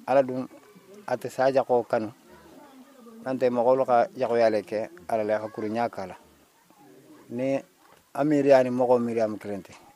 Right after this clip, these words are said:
i mɛ diya. Bari wo bɛɛ xɔ, a xɔ, habe, n se fɛɛrɛ tɛgɛ, i la kiitɔ nin xɔ la.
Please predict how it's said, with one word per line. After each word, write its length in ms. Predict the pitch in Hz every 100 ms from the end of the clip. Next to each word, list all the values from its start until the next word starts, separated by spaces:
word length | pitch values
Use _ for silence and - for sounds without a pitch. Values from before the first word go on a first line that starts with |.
| - 117
i 40 |
mɛ 200 | 110 113
diya. 220 | 113 104 - - - - - - - - -
Bari 160 | 120 120
wo 120 | 117
bɛɛ 200 | 107 127
xɔ, 260 | 120 110 - -
a 60 | 117
xɔ, 100 | 117
habe, 420 | 120 120 127 117 170 - _ _ _ _ -
n 120 | 117
se 300 | 120 127 127 - _ _ _ _ - - -
fɛɛrɛ 220 | 139 135
tɛgɛ, 300 | 127 110 127 - _ _ - - - _ _ _ _ -
i 40 | 131
la 360 | 131 135 135
kiitɔ 360 | 131 139 131 139
nin 140 | 131 120
xɔ 220 | 117 117
la. 160 | 104